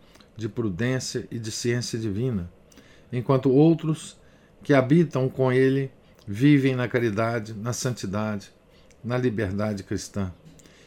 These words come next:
E isso não só entre os homens, mas também entre as mulheres", fecha aspas. Aprofundou em seguida, como se dizia, as ideias espirituais, <clears throat> escrevendo um livro sobre a grande-, a grandeza da alma,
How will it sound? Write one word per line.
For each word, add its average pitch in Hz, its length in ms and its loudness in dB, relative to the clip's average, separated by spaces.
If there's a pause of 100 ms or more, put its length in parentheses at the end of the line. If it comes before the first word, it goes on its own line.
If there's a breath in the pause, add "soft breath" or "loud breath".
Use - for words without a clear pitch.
(140)
E 139 160 6
isso 160 260 4
não 165 160 6
só 165 220 4
entre 160 180 2
os 131 140 0
homens, 120 540 -4 (880 soft breath)
mas 120 160 -6
também 113 460 0 (360)
entre 123 220 -4
as 110 120 -4
mulheres", 113 800 -4
fecha 90 300 -10
aspas. - 440 -16 (1000 soft breath)
Aprofundou 165 640 6
em 165 60 6
seguida, 151 540 -2
como 131 240 -6
se - 160 -6
dizia, 131 560 0 (480 soft breath)
as 123 180 -4
ideias 131 440 4
espirituais, 127 1000 -2 (380 soft breath)
<clears throat> 147 840 2
escrevendo 170 520 4
um 151 120 6
livro 151 340 2
sobre 139 340 0
a - 20 4
grande-, 131 500 0
a 120 100 -8
grandeza 123 600 0
da 120 140 -2
alma, 104 420 -4